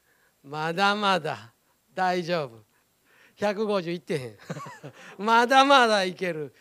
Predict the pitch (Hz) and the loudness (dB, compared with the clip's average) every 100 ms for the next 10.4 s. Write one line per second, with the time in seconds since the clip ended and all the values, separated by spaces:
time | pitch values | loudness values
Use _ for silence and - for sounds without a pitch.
0 | _ _ _ - 359 392 403 415 370 427 | _ _ _ 2 6 6 4 -2 0 0
1 | 415 415 - - 294 - 285 269 233 269 | 2 0 0 2 2 4 4 4 2 2
2 | 262 220 - - - 226 302 - - - | 0 -2 -8 -18 -2 8 8 8 2 -4
3 | 330 254 370 370 330 330 226 233 226 190 | -4 2 4 6 4 2 0 0 -2 -4
4 | - - - 185 262 294 349 - 302 247 | -14 -20 -12 0 4 6 4 4 0 0
5 | 247 233 208 156 _ - 269 294 285 277 | 0 -2 -6 -10 _ -6 0 4 4 4
6 | 254 - 294 247 269 254 269 233 220 196 | 0 -2 -2 0 -2 -2 -2 -2 -2 -2
7 | 190 208 202 185 165 147 156 240 175 _ | -2 -2 -4 -4 -8 -6 -2 -2 -2 _
8 | _ _ _ _ - 233 247 247 262 226 | _ _ _ _ -12 -8 -2 -2 -2 -6
9 | 165 220 226 214 196 196 170 - 190 233 | -8 -6 -4 -4 -4 -4 -6 -6 -12 -4
10 | 262 202 180 | -2 -2 -4